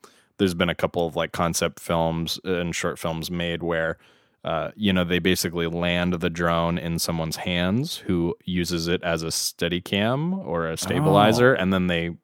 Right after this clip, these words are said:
Speaker 1: walk
Speaker 2: Nice.
Speaker 1: around and film, and then at some point they fire up the motors and, uh,
Speaker 2: That's cool.
Speaker 1: and it flies away, and then it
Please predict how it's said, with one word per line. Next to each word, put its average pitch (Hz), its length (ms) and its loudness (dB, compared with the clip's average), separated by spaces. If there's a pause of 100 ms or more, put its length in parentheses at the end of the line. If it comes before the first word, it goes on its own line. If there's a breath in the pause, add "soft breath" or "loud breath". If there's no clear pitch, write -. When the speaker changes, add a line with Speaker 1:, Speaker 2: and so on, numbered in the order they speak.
Speaker 1:
walk 95 320 4
Speaker 2:
Nice. 113 80 6
Speaker 1:
around 90 320 6
and 87 120 0
film, 90 300 2
and 87 120 0
then 87 140 0
at 85 200 -2
some 87 200 0
point 80 380 -6
they 82 300 -2 (540)
fire 80 240 -6
up 78 140 -4
the 85 60 -6
motors 98 520 2
and, 85 540 -2 (100)
uh, 85 480 -2
Speaker 2:
That's 90 180 -4
cool. 90 280 2
Speaker 1:
and 87 160 0
it 87 160 -2
flies 82 260 0
away, 95 360 4
and 87 180 0
then 82 100 -4
it 82 140 -8